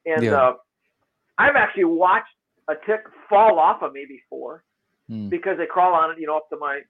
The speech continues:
Speaker 1: up, up, up to my, uh, belt line. And, and then, man, that's enough of that, you know, then they probably died. I
Speaker 2: Hmm.
Speaker 1: also saw a black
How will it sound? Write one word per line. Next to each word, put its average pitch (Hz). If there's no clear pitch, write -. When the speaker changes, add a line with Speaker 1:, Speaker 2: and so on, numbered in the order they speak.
Speaker 1:
up, -
up, 160
up -
to 190
my, 139
uh, 131
belt 160
line. 139
And, 127
and 143
then, 139
man, 139
that's -
enough 160
of 135
that, 160
you 139
know, 139
then 180
they 190
probably 160
died. 156
I 156
Speaker 2:
Hmm. 190
Speaker 1:
also 240
saw 180
a -
black 165